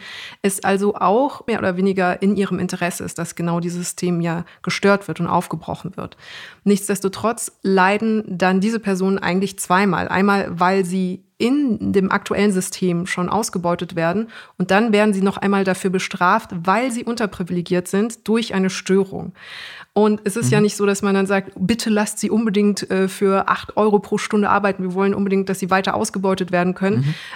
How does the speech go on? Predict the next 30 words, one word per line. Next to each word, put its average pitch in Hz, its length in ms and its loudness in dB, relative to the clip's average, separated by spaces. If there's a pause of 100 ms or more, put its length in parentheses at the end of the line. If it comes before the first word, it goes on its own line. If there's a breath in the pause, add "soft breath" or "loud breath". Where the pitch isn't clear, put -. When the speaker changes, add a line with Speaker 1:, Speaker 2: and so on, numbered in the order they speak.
Speaker 1:
Aber 202 460 2
sie 202 160 0
sind 233 400 -2
die 202 120 0
Ersten, 220 380 0
die 202 160 0
von 202 400 0
dem 196 240 0
Protest 240 520 -4
in 196 120 0
diesem 202 180 0
Moment 196 380 2
am 185 140 0
meisten, 190 640 0
äh, 185 180 2 (240)
die, 202 240 -2
die 202 160 2
am 185 80 2
meisten 185 300 0
darunter 185 340 0
leiden 180 320 -2
schlussendlich. - 480 -12
Und 185 80 0
es 190 140 0
ist - 320 -4
der 190 300 2 (420)
sprichwörtliche 202 640 -2
L-K-W-Fahrer 165 1000 -4
oder 175 220 -2
der, 175 360 -2